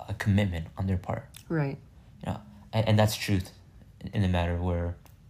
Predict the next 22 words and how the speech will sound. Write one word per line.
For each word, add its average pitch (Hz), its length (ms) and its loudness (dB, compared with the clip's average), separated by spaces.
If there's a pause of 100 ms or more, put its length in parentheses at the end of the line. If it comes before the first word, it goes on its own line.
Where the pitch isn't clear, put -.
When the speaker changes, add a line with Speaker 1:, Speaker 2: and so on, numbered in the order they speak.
(840)
Speaker 1:
you 113 240 4
want 139 260 4
my 98 160 6
help, 98 300 2 (920)
uh, 117 60 4
you 113 160 8
want 123 200 6
help, 107 340 4 (1000)
I 113 140 8
know 123 240 8
I 139 60 2
can 95 140 -2
help 92 260 -4
you, 131 160 0 (1080)
and 101 520 2 (200)
let 117 220 6
me 117 80 6
show 104 260 6
you. 82 220 2 (680)
Speaker 2:
Right. 165 280 0 (180)
Speaker 1:
Right? 120 200 -4 (600)
Um, - 380 -8